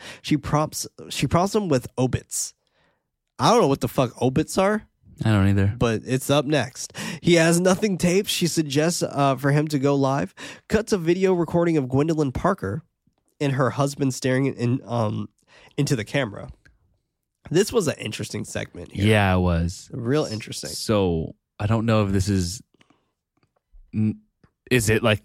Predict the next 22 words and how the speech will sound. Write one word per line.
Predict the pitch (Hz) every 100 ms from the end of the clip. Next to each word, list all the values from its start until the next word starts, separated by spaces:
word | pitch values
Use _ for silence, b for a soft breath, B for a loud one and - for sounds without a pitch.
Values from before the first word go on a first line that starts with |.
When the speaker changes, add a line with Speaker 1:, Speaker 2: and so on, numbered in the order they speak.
| -
Speaker 2:
this, | 117 120 -
these | - 110 113
people | 101 113 101 101 90
just | - 107 104
passed? | - 113 107 165 - - _ _ _ _ _
Speaker 1:
I | 151
think, | 185 240 -
I | 170
think, | 240 233 b b b
oh, | 170 202 165
I |
think | 165 233
that's | 214 185
what | 123
obits | 156 131 -
are. | 69 73 _ _ _
Obituaries. | 131 156 - - - - -
Speaker 2:
Oh, | 120 101
makes | 90 95 -
sense. | 92 87
Yeah. | 101 87 -
Speaker 1:
Yeah. | 123 76